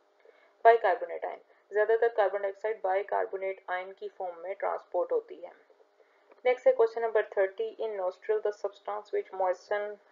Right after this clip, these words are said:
and keep the incoming air warm is called। हमारे जो nostrils होते हैं उसके अंदर एक ऐसा substance होता है जिसका काम होता है कि उसको मॉइस्चन रखे, नो-, soft रखे और इनकमिंग एयर जो होती है उसको warm रखे,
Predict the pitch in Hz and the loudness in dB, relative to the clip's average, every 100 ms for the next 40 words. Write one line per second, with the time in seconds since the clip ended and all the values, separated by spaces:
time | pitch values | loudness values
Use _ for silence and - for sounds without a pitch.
0 | - 185 185 - 202 208 - - 196 202 | -8 -6 -6 -8 -6 -4 0 0 0 -6
1 | 202 202 196 190 185 170 170 185 208 - | -6 -4 2 2 4 6 6 4 0 -12
2 | - - _ 208 - 202 175 - - _ | -20 -20 _ -2 2 6 6 6 -6 _
3 | _ 214 214 226 226 226 190 185 240 233 | _ 2 6 8 8 4 2 0 0 2
4 | 220 214 220 220 - 220 214 202 196 175 | 2 2 -4 -2 -2 0 2 2 0 -6
5 | - 202 - 208 214 220 196 - 196 202 | -10 -12 -6 -4 -4 -2 -2 -2 -6 -6
6 | 202 190 185 185 180 185 180 196 202 196 | 0 0 2 0 2 -2 -2 -4 -2 -4
7 | - 226 240 - - _ 196 190 - 226 | 2 2 2 -2 -20 _ 2 2 0 -2
8 | 220 - 233 220 196 175 185 185 - - | -2 2 4 4 2 -12 -4 -2 -2 4
9 | 190 196 - 226 - 240 - 208 214 - | 4 4 0 -6 4 4 6 4 4 2
10 | 226 233 226 226 196 196 196 - 190 190 | -6 -4 -2 -4 -2 -2 -2 -6 -10 -2
11 | 196 196 196 - 202 202 190 - 214 196 | 0 0 -2 -6 -2 0 -2 -2 -2 4
12 | 180 175 151 - - | 4 4 -4 -6 -12